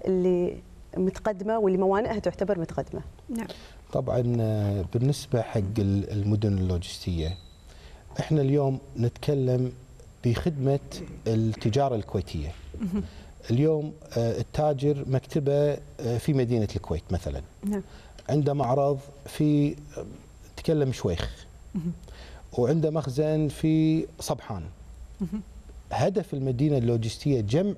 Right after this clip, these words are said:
Speaker 3: الثلاث أنشطة في مكان واحد، إنه يكون
Speaker 2: مهم.
Speaker 3: مكتب التاجر ومخزنه ومعرضه في نفس المكان.
Speaker 2: مهم.
Speaker 3: وهذه من الأشياء الأساسية اللي تدعم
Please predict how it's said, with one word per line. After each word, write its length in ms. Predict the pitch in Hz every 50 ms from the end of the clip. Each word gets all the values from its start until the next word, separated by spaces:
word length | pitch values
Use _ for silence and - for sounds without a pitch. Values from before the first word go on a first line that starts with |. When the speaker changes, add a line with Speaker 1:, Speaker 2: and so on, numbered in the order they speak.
| - - - - - - - - - - - - - - - - - - -
Speaker 3:
الثلاث 460 | 107 - - - 190 196 165 - -
أنشطة 360 | 156 151 135 - 196 175 175
في 140 | - - 135
مكان 300 | 127 117 - 147 139 120
واحد، 300 | 101 87 85 - - - - - - 135
إنه 180 | 147 147 143
يكون 320 | 135 147 - - 220 185 90
Speaker 2:
مهم. 120 | 202 185 - -
Speaker 3:
مكتب 380 | 120 160 175 - - 170 143 131
التاجر 500 | - - 117 98 90 85 82 78 - - - - -
ومخزنه 600 | 151 170 180 156 151 147 147 170 165 170 180 180 - - - -
ومعرضه 460 | 165 185 190 156 156 180 180 175 165
في 140 | - 175 165
نفس 220 | 151 135 - -
المكان. 360 | 110 98 95 - - 67 67 90 - - - - -
Speaker 2:
مهم. 240 | 208 180 - 208 190 - - - - - - - - -
Speaker 3:
وهذه 520 | 117 113 107 123 160 185 185 185 175 170
من 120 | 147 147
الأشياء 520 | 143 139 - 127 - - - 170 165 151 139
الأساسية 960 | 143 120 127 - - 127 120 - - - 147 139 135 139 135 135 135 135 135 - - -
اللي 200 | 113 107 110 110 - -
تدعم 540 | - 165 139 - - 120 120 110 107 101